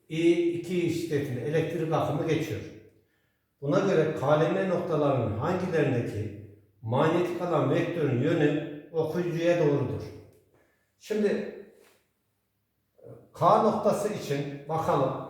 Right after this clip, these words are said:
X telinde baş parmağımızı akım yönünde tuttuğumuz zaman dört parmağımız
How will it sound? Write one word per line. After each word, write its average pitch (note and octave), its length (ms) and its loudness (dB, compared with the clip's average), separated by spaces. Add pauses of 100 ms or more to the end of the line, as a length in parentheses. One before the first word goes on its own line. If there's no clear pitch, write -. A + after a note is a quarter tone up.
(640)
X G3 340 -8
telinde F3+ 720 4
baş F#3+ 280 2
parmağımızı G3 540 4
akım F#3+ 260 -2
yönünde F#3 380 2
tuttuğumuz F#3 540 -4
zaman C3 460 0 (480)
dört F#3+ 300 6
parmağımız F#3+ 640 4